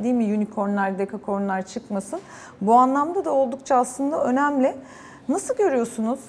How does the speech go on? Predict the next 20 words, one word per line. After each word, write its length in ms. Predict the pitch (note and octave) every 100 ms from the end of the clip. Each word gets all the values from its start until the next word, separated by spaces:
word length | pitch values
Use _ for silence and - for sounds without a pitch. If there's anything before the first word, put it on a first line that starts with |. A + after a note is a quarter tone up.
| - -
Türkiye 580 | G#3+ - A3+ G#3 -
yatırım 360 | G#3 G#3 A#3 A#3
ortamını? 500 | G#3 G3+ G#3+ G3 G3+
Yani 260 | G#3+ G#3+ A3
yurt 180 | A#3+
dışında 340 | A#3+ - B3 A3
da 60 |
elbette 380 | G#3+ G#3+ G#3+ G#3+
görüştüğünüz 640 | G#3 G#3 G#3 - G#3+ G#3 -
şirketler 600 | A3+ G3+ G#3+ F#3+ G#3 G#3
oluyordur. 720 | - G3 G#3+ G3+ F#3 F#3 -
Bu 100 | G#3+
anlamda 480 | G#3 G#3+ G#3+ G#3+ G#3+
mesela 480 | G#3 G#3 A3 G3+ G3+
şu 200 | - C4
andaki 360 | C4 B3+ B3+
mevcut 480 | A3+ G#3 G#3 A3+ -
koşullar 500 | G#3+ - G#3+ G3+ G3+
elverişli 640 | - G#3+ G3+ G3+ A3 - B3
mi? 160 | F3+